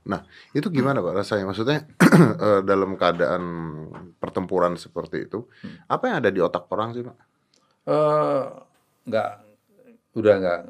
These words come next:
Speaker 2: lupa dengan nyawa gitu.
Speaker 1: Lupa dengan nyawa?
Speaker 2: Iya.
Speaker 1: Tapi kan, <clears throat> maksudnya, eh, siapapun yang ada di sana, you know that it's possible to be killed.
Speaker 2: Mm-mm.
Speaker 1: Bahwa bisa meninggal kapanpun pada saat
Speaker 2: Oh,
Speaker 1: apapun.
Speaker 2: ya, tahu kita. Cuman ya,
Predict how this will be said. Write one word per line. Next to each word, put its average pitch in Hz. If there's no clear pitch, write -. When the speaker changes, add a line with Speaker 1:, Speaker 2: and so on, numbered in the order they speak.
Speaker 2:
lupa 107
dengan 87
nyawa 95
gitu. -
Speaker 1:
Lupa 147
dengan 117
nyawa? 98
Speaker 2:
Iya. 87
Speaker 1:
Tapi 165
kan, 226
<clears throat> 233
maksudnya, 165
eh, 123
siapapun 160
yang 135
ada 123
di 120
sana, 156
you 117
know 160
that 127
it's -
possible 170
to 165
be 113
killed. -
Speaker 2:
Mm-mm. 87
Speaker 1:
Bahwa 107
bisa 110
meninggal 127
kapanpun 131
pada 98
saat 92
Speaker 2:
Oh, 104
Speaker 1:
apapun. 120
Speaker 2:
ya, 135
tahu 95
kita. -
Cuman 120
ya, 87